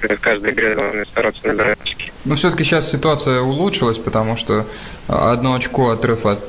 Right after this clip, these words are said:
Speaker 2: э, тех же там «Динамо», «Алании», и, э, пока только безнадёжно начинает выглядеть, скажем так,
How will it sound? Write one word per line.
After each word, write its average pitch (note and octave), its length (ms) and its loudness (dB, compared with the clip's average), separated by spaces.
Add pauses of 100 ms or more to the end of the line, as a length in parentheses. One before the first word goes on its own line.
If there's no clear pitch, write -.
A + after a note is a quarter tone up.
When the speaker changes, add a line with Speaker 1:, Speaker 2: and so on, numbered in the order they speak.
(120)
Speaker 2:
э, A2+ 160 4
тех A#2 240 2
же A2 120 -2
там G#2+ 220 0
«Динамо», B2+ 500 2
«Алании», C3+ 520 0
и, A#2+ 460 0
э, A2 500 0
пока B2 280 2
только A#2+ 260 0
безнадёжно A#2 720 0 (380)
начинает B2+ 540 2
выглядеть, B2+ 360 0
скажем A#2 340 0
так, A2 200 0